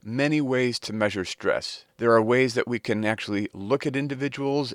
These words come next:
and observe them. We can actually measure blood levels of different stress hormones. We can also measure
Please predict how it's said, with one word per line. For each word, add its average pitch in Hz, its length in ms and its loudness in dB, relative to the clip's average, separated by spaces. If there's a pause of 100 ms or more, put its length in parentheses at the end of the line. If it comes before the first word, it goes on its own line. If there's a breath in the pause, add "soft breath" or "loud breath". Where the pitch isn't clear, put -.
(100)
and 101 640 0
observe 113 520 0
them. 151 260 2 (640 soft breath)
We 127 120 -2
can 110 200 -2
actually 104 580 -2 (240)
measure 113 720 2 (240)
blood 113 540 4
levels 123 560 0
of 113 360 4 (180)
different 113 440 -2 (180)
stress - 360 0
hormones. 147 640 -2 (720 loud breath)
We 135 120 -4
can - 180 2
also 156 460 4
measure 131 640 2